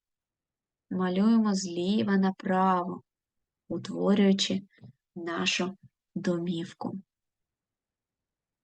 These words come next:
Щоб не поспішаючи виконати це завдання, поставте відео на паузу. А ми продовжуємо. Трішки пописали,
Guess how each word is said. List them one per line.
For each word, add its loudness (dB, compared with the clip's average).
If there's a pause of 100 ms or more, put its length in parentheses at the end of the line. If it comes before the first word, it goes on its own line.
(440)
Щоб 2
не 4
поспішаючи 0
виконати -2
це -4
завдання, -4
поставте -4
відео 2
на 4
паузу. -2 (3500)
А 2
ми 2 (320)
продовжуємо. 0 (920)
Трішки 0
пописали, 2